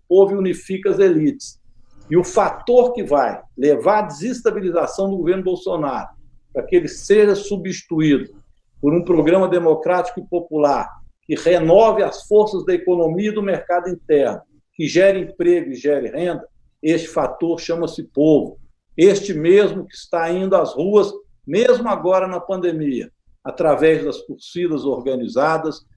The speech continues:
através da unidade da periferia, dos jovens,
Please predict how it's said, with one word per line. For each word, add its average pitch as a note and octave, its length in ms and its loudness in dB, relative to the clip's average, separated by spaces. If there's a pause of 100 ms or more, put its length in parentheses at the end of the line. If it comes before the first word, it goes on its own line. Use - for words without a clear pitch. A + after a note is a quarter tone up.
(140)
através D3 540 2
da D#3 100 -2
unidade C#3+ 540 0
da C#3 80 -4
periferia, B2 880 -4 (220)
dos A#2+ 260 -4
jovens, D3+ 580 4